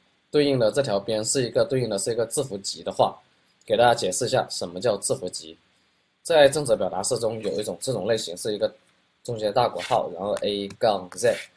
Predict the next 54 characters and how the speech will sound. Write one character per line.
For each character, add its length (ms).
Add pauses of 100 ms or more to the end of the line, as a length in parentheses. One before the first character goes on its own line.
(200)
那 80
么 120
这 100
样 160
的 60
话 180
表 240
示 180
的 140
就 180
是 280
所 500
有 360
这 200
个 320 (320)
小 260
写 180
字 200
符 220
的 100
一 100
个 140
字 100
符 140
集， 300 (340)
那 100
么 120
对 200
应 140
的 80
就 140
是 100
这 140
种 160
类 100
型。 240 (720)
例 80
如 180
数 220
字 180
的 120
话 140
是 140
零 340
到 420
九， 240 (800)
那 100
么 140
这 160
个 100
表 160
示 140
的 140
是， 320